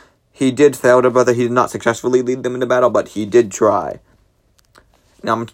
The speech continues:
going to the resurgence of the Spartans following the resurgence of the Athenians. So think of that there was still a faction hostile to Alcibiades, in Athens, and they did triumph following a,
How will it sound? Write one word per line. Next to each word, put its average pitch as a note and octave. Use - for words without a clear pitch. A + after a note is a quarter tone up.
going A#2+
to A#2+
the G#2
resurgence C3
of B2
the G#2+
Spartans C#3+
following A2+
the A2+
resurgence G#2
of G2+
the G2+
Athenians. A2
So B2+
think C3+
of B2+
that G#2+
there C3+
was D#3
still D#3
a C3+
faction A#2
hostile A#2+
to -
Alcibiades, A2
in A2+
Athens, B2+
and A#2
they A2
did B2
triumph B2
following B2
a, A2+